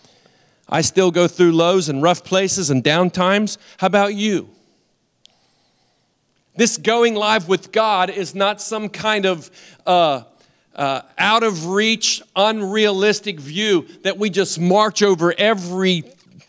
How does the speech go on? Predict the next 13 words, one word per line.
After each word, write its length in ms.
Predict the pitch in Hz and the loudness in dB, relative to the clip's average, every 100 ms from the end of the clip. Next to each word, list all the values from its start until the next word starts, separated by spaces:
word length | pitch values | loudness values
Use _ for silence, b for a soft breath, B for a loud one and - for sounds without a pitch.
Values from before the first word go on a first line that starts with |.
| - | 0
thing 360 | 202 208 208 | 2 4 2
and, 560 | 190 151 147 143 156 151 | -2 -6 -8 -2 -2 0
and 280 | 160 151 147 | -2 -2 -2
just 240 | 165 160 | -4 -4
victory, 460 | 135 147 196 - 190 | -2 -2 -2 -2 -4
victory, 380 | 160 185 180 175 | 0 0 0 0
victory, 340 | 175 180 165 | 0 0 -2
victory, 280 | 156 180 151 | -2 -4 -4
because 600 | 131 135 151 147 143 - b b | -6 -2 0 2 0 -6 b b
that's 720 | - 147 170 170 - - - _ _ _ _ _ _ _ _ _ _ _ _ _ | -4 -2 -2 -2 -4 -6 -12 _ _ _ _ _ _ _ _ _ _ _ _ _
a 80 | 123 | -4
good 220 | 165 185 | 0 2
hope. 440 | 196 262 214 - | 2 0 -2 -10